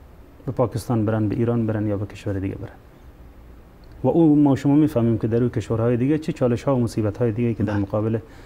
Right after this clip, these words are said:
Speaker 1: طلاب علوم دینی وجود
Speaker 2: بله،
Speaker 1: داره
Speaker 2: به خصوص
Speaker 1: که خودش یک بحث
Speaker 2: بله.
Speaker 1: مستقل است.
Speaker 2: بله.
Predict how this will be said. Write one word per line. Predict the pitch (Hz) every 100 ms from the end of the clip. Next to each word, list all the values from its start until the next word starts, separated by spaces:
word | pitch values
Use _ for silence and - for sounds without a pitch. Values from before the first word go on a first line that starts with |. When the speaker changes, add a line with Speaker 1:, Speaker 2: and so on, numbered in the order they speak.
| -
Speaker 1:
طلاب | - 104 107 107
علوم | 104 101
دینی | 98 104
وجود | 104 101 120
Speaker 2:
بله، | 123
Speaker 1:
داره | 127 120
Speaker 2:
به |
خصوص | 101 - - 131
Speaker 1:
که | 120
خودش | - 123 110
یک | 110
بحث | 113 92 107
Speaker 2:
بله. |
Speaker 1:
مستقل | 101 101 - 98
است. | - -
Speaker 2:
بله. | 107